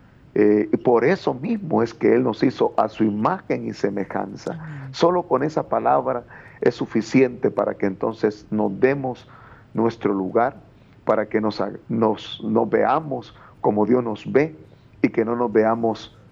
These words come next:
Speaker 1: lo que en verdad no somos. Somos la imagen y semejanza de Dios.
Speaker 2: Amén. Qué importante. Pastor Mario Roque,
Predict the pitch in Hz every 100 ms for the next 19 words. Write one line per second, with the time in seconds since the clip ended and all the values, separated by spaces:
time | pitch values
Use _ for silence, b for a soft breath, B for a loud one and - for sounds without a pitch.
0 | - 104 107 110 110 107 - 101 - 110
1 | 107 98 107 104 104 107 101 - 107 101
2 | 92 82 - - - b b b b -
3 | - 123 131 131 123 - 104 92 98 104
4 | 110 - 110 104 107 92 90 80 76 95
5 | 87 - - - - - - - - -
6 | 175 165 170 170 156 156 202 208 185 190
7 | 175 214 214 208 - 185 175 240 233 214
8 | 226 226 196 185 240 - 311